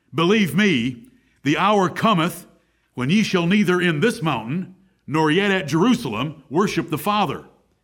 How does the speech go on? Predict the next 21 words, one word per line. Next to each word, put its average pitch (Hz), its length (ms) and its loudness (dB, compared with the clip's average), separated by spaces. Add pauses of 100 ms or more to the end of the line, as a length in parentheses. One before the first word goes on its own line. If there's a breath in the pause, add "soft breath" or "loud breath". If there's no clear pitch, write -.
(720)
Ye 214 260 0
worship 214 480 2
ye 180 180 2
know 208 180 2
not 190 300 0
what. 170 440 -2 (720)
We 202 180 2
know 214 240 2
what 131 220 -2
we 220 160 2
worship, 147 720 -4 (420)
for 190 160 0
salvation 208 680 0
is 175 140 0
of 196 140 0
the 156 80 0
Jews. 143 640 0 (1000)
But 120 120 -6
the 127 120 0
hour 185 300 2
cometh, 208 500 -2